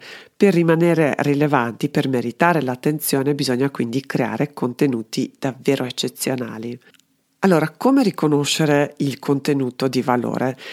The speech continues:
Ci sono alcuni modi che ci permettono di riconoscere questi contenuti di valore, però,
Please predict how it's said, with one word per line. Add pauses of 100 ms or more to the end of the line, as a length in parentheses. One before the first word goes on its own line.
(100)
Ci
sono
alcuni
modi
che
ci
permettono
di
riconoscere
questi
contenuti
di
valore,
però,